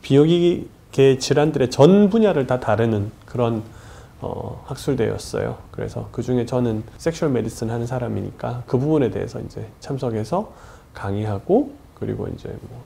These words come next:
디스커션하고 그런 일들이 있었습니다. 파워 미팅은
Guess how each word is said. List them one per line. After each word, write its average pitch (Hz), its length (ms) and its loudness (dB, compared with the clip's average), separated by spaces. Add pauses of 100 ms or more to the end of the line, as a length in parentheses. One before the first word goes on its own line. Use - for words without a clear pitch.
(140)
디스커션하고 113 840 -8
그런 120 240 -2
일들이 101 260 -4
있었습니다. - 560 -14 (560)
파워 247 260 10
미팅은 143 760 0